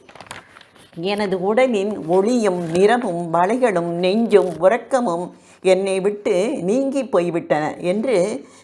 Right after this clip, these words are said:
வேங்கடவனிடம் சென்று சொல்லுங்கள் என்று மேகத்தை தூதாக அனுப்புகிறாள். இங்கு காமம் எனப்படுவது பரமபுருஷன் விஷயமான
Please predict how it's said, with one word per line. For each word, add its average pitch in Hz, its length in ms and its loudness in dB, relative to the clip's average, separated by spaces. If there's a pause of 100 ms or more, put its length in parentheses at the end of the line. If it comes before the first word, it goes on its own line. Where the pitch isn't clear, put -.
(120)
வேங்கடவனிடம் 220 920 0
சென்று 202 400 -2
சொல்லுங்கள் 180 720 2 (420)
என்று 226 760 0
மேகத்தை 233 680 -2
தூதாக 233 580 0 (200)
அனுப்புகிறாள். 196 640 0 (440)
இங்கு 214 460 0
காமம் 247 560 2
எனப்படுவது 208 1120 -2 (300)
பரமபுருஷன் 220 840 0
விஷயமான 208 1000 -2